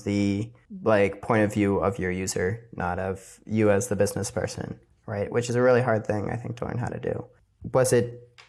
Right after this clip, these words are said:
did you have, like, previous experience that made that easier for you, or did you just kind of figure it out as you went?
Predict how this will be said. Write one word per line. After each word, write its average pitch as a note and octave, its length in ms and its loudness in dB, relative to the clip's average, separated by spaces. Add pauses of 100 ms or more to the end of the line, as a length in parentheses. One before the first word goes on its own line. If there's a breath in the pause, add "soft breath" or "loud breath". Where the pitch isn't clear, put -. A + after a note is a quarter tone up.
(140)
did B2 180 2
you B2 60 6
have, A#2+ 240 4
like, A#2+ 220 4
previous A#2+ 540 4
experience B2 720 2
that A2 320 4
made G#2+ 220 4
that G#2+ 120 6
easier A#2 300 2
for B2+ 120 -2
you, D3 180 0
or G1+ 80 2
did - 20 -8
you A2+ 60 -10
just - 160 -10
kind G#2 140 -2
of - 60 -8
figure G2 220 0
it F#2+ 100 -2
out F#2+ 160 -2
as G2+ 160 -6
you - 80 -4
went? G2 240 -6